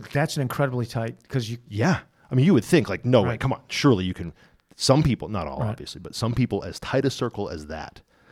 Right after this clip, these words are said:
Speaker 2: But everybody walked in a circle.
Speaker 1: Well, uh, and the reason you walk in a circle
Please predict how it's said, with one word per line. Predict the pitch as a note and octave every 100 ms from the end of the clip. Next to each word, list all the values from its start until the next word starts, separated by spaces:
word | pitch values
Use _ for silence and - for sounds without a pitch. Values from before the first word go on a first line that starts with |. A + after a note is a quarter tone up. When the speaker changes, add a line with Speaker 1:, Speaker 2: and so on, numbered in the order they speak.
| _ _ _ _ _ _
Speaker 2:
But | -
everybody | E2 F2 F2+
walked | E2 -
in | D#2+
a |
circle. | C#2+ - D2 _
Speaker 1:
Well, | D#3 E3 - F4
uh, | C#3 C3+ -
and | C#3+
the |
reason | F#3 A3
you | G#3
walk | B2 A#2
in | A2
a |
circle | G#2+ G#2 - D#3